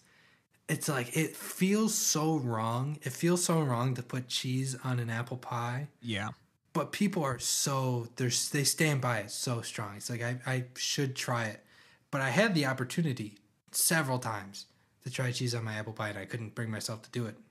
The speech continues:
Speaker 1: I wasn't brave enough.
Speaker 2: I w-, dude, I wouldn't be brave enough either. 'Cause if you put cheese on an apple pie and you don't like it, that's an apple pie wasted.
Speaker 1: Yeah, you have an, a, an, an entire slice of apple pie that you just, like, is sitting there with cheese on it.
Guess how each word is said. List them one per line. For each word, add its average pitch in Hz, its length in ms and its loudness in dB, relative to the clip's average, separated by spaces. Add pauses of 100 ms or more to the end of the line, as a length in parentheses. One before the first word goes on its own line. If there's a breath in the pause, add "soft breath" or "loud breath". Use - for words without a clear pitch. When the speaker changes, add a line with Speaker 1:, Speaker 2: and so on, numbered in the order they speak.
(100)
Speaker 1:
I 131 60 -6
wasn't 117 240 -4
brave 117 240 -2
enough. 101 320 -10 (960)
Speaker 2:
I 160 80 4
w-, 240 180 2
dude, 247 180 6
I 151 140 10
wouldn't 214 200 4
be 147 60 2
brave 147 260 8
enough 160 240 8
either. 170 300 4 (160)
'Cause 139 220 4
if 135 160 2
you 170 160 8
put 185 260 6 (240)
cheese 170 320 2
on 143 120 8
an 131 80 4
apple 131 240 2
pie 139 340 2 (1300)
and 165 80 2
you 165 60 6
don't 170 140 6
like 170 220 4
it, 254 120 -4 (680)
that's 151 160 4
an 214 60 4
apple 120 180 4
pie 82 180 -4
wasted. 131 340 -2 (640)
Speaker 1:
Yeah, 156 140 2
you 113 120 -2
have 131 100 0
an, 135 60 0
a, 120 200 -4
an, 151 440 -2
an 160 220 4
entire 165 480 2
slice 165 360 0
of 143 100 -2
apple 143 220 -2
pie 135 340 -4
that 107 100 -8
you 107 180 -6
just, 113 260 -4
like, 107 180 -8
is 107 140 -8
sitting 131 320 -2
there 104 140 -4
with 101 200 -12
cheese 131 340 -4
on 104 180 -8
it. 104 140 -14